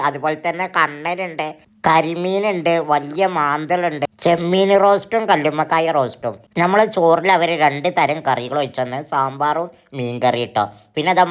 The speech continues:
മാന്തള്, വലിയ മാന്തള് പൊരിച്ച നിങ്ങൾ കണ്ടില്ലേ. പിന്നെ പായസവും മോരും ഒക്കെ കൊടുന്നെന്ന് കല്ലുമ്മക്കായ റോസ്റ്റും ചെമ്മീൻ റോസ്റ്റും വന്നിട്ടോ. അങ്ങനെ തന്നെ നമ്മൾ ഭക്ഷണം കഴിക്കാൻ തുടങ്ങിയിട്ടാ. സാമ്പാറും മീൻകറിയും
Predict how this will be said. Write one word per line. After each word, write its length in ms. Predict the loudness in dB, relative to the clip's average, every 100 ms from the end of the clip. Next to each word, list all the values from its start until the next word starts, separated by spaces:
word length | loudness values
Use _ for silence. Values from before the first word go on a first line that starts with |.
| 4
മാന്തള്, 480 | 4 4 2 2 4
വലിയ 280 | 2 0 -2 0
മാന്തള് 280 | 0 -2 -4
പൊരിച്ച 260 | -4 -8 -6
നിങ്ങൾ 160 | -6 -4 -4
കണ്ടില്ലേ. 380 | -6 -8 -10 -12 _ _
പിന്നെ 200 | -4 0 2 4
പായസവും 520 | 4 4 2 -2 -2 0
മോരും 300 | 0 2 0
ഒക്കെ 160 | 0 0
കൊടുന്നെന്ന് 440 | 0 -2 -6 -6 -8 -10 _ -2
കല്ലുമ്മക്കായ 760 | 0 0 0 0 4 4 4 4
റോസ്റ്റും 400 | 4 2 -2 -2 0
ചെമ്മീൻ 280 | -4 -4 -2
റോസ്റ്റും 340 | -2 -2 -6 -4
വന്നിട്ടോ. 400 | -4 -6 -4 -6 -6 _ _
അങ്ങനെ 180 | -4 -2 0
തന്നെ 120 | 0 0
നമ്മൾ 140 | 0 0
ഭക്ഷണം 320 | 0 -2 -4 -2
കഴിക്കാൻ 300 | -2 -2 -2
തുടങ്ങിയിട്ടാ. 440 | -2 -4 -6 -6 -6 -8 _ _ 2
സാമ്പാറും 640 | 4 4 4 4 4 4 -2
മീൻകറിയും 420 | -2 0 0